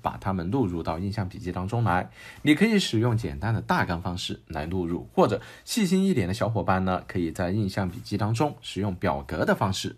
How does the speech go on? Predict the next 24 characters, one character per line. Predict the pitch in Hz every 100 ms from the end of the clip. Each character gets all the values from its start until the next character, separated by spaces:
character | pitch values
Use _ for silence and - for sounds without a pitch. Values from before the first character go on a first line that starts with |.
| -
来 | 80 76
录 | 80 76
入。 | 82 - - - - - -
录 | 247 269
入 | 254
之 | 180 226
后 | 226 277 160
呢， | 123 -
你 | 78
需 | 65 123
要 | 92
有 | 80
两 | 104 -
个 | 87
步 | 202 98
骤， | 90 - -
让 | 107 95 82
它 | 90
们 | 85 76
更 | - 202 123
易 | 175
于 | 131 85 87
查 | - 90 139
找 | - -